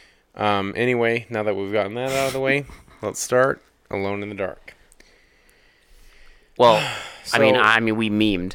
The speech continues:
Speaker 2: but right from the opening, you know this is lit.
Speaker 1: Yeah, so it's, it, it's insane. Like, I, it's just like a f-, it, it starts as a fever dream already.
Speaker 2: Yeah.
Speaker 1: 'Cause it's, like, this diner, and it's, like,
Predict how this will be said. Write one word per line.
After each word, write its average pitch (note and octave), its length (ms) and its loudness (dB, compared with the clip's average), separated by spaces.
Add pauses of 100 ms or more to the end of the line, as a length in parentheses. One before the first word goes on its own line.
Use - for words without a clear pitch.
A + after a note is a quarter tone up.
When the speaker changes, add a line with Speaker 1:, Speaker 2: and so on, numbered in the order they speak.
Speaker 2:
but F#2+ 360 -2 (600)
right A2 180 0
from G2+ 160 -8
the F#2 120 0
opening, E2+ 380 -2
you F2 160 -8
know F#2+ 180 0
this F2 200 -8
is E2 100 -12
lit. F2 380 -6 (960)
Speaker 1:
Yeah, F#3 200 4
so D#3+ 280 2
it's, C3+ 340 -4
it, A#2+ 140 -8 (160)
it's B2 240 -6
insane. B2+ 640 -2
Like, G2 280 -6
I, A#2 140 -6 (160)
it's G#2+ 200 -8
just - 260 -8
like G2+ 180 0
a G2 40 0
f-, - 240 -10 (120)
it, - 260 -8
it A#2+ 160 0
starts D3+ 340 2
as C3 100 -2
a B2 60 -4
fever G#2 360 -6
dream F2 360 -6
already. F2 480 -6 (140)
Speaker 2:
Yeah. B2 160 2 (160)
Speaker 1:
'Cause A#2+ 160 -4
it's, A2+ 140 -6
like, A#2+ 180 2
this G#2+ 180 -6
diner, A2+ 640 -4 (280)
and G#2 280 -4
it's, G2 180 -8
like, G2+ 280 -4